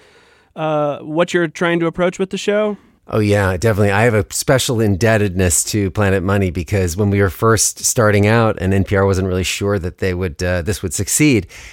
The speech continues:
Speaker 2: uh, Planet Money said, "Well, listen," 'cause I'd worked for, for that show before, I've done episodes. They said, "Well, listen, if it, if the episodes aren't good enough to be its own feed, we'll just run them as Planet Money episodes." <laughs> It was a little bit of a safety net, so at least N P R knew that they were gonna get some episodes out of it.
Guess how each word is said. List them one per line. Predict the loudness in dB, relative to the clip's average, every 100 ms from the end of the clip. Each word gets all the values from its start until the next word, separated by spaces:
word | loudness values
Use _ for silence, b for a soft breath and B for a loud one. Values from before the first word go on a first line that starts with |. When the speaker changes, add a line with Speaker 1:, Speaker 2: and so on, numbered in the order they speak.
| B -6
Speaker 2:
uh, | 0 0
Planet | 2 2 2
Money | 2 2
said, | 2 0
"Well, | 0
listen," | 2 2 0
'cause | 0 0
I'd | -2 -2
worked | -6 -6 -16
for, | -10 -8 -8 -10
for | -6
that | -6 -6
show | -6 -4
before, | -4 -6 -2 0
I've | 0
done | 0 0
episodes. | 0 -2 -2 -2 -6 B -4
They |
said, | -2 2
"Well, | 4 4
listen, | 2 2 4 4
if | 2 0
it, | -4 -6 B B B
if | -4
the | 2 4
episodes | 4 2 2 4
aren't | 4 2 2
good | 2
enough | 4 2
to | 0
be | 0
its | 2
own | 2 2
feed, | 2 0
we'll | 2 2
just | 2 2
run | 4
them | 4
as | 2
Planet | 0 -2 0
Money | 0 0
episodes." | 0 -2 0 0 0 0
<laughs> | -2 -4 -6
It | -2
was | 2
a | 2
little | 2 2
bit | 2
of | 2
a |
safety | 2 2 2 0
net, | 0 0
so | -2
at | -2
least | -2 0
N | -2
P | 0
R | 0
knew | 2 2
that | 0
they | -2
were | -2
gonna | -2
get | -2 -4
some | -2
episodes | -4 -4 -6 -4
out | -2 -2
of |
it. | -4